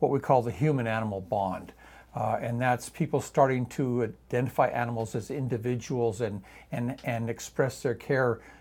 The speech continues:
to specific animals as, as opposed to animals in general. And the example I, I, I oftentimes refer to is a story,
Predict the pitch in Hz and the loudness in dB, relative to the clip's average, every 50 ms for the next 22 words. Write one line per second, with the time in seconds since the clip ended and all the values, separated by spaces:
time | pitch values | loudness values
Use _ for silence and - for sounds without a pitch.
0 | - - - - - 143 - - - 175 143 - - 180 185 185 139 - 131 120 | -20 -14 -4 0 0 0 0 0 0 0 0 4 2 4 4 4 2 4 2 2
1 | 113 113 113 113 110 110 117 107 104 - - - 143 117 - - - 147 139 131 | 2 2 0 -2 -2 -2 -2 -4 -4 -6 -4 -2 -2 -2 -2 -2 2 2 2 2
2 | - - 143 - 120 117 117 110 117 113 - 120 113 107 104 - 127 120 139 151 | 2 -2 -2 0 0 -2 -2 -2 -4 -4 -4 -4 -4 -4 -4 -4 -2 0 2 2
3 | 135 113 101 110 - - - - - - - - - - 139 131 127 127 123 113 | 2 2 2 0 -4 -8 -18 -20 -20 -20 -20 -12 -6 -4 -2 0 0 0 0 -2
4 | 104 123 139 139 147 139 - 143 123 123 127 - - - 135 117 117 113 110 110 | 0 2 4 4 4 6 6 6 8 8 6 6 4 0 2 2 2 2 0 -2
5 | 110 - - 127 117 110 107 113 - _ - - 180 - - _ - - 143 151 | -4 -4 -2 -2 -2 -2 -4 -8 -10 _ -18 -18 -18 -18 -16 _ 4 8 8 8
6 | 147 147 - 127 123 135 131 120 104 127 117 101 - - 160 175 175 175 156 135 | 8 6 2 -2 0 0 0 0 0 -2 -4 -2 4 4 6 6 6 4 2 2
7 | 123 123 123 110 113 104 95 - - - 147 135 131 127 120 113 | 2 2 0 0 -2 -4 -6 -4 0 2 4 4 4 4 2 0